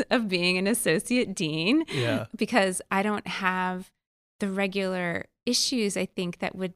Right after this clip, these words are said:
Speaker 1: be in place or the regular interactions that would be in place if we were in person.
Speaker 2: Yeah.
Speaker 1: Um, I will say, again, I think, um, working in student life and working in the Children's Center has prepared me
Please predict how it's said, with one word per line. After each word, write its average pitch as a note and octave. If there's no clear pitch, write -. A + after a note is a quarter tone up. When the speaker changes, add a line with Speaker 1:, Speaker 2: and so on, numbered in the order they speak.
Speaker 1:
be F#3
in F3+
place F3+
or E3+
the E3
regular E3+
interactions F#3+
that F3
would E3+
be E3+
in F3
place E3+
if E3
we E3
were D#3
in D#3+
person. -
Speaker 2:
Yeah. G2
Speaker 1:
Um, F3+
I G#3+
will G3+
say, G3
again, F3
I E3+
think, E3
um, D#3+
working F#3
in E3
student D3+
life A3+
and E3
working D#3+
in D3+
the D#3
Children's G3
Center F3+
has E3+
prepared F3
me E3+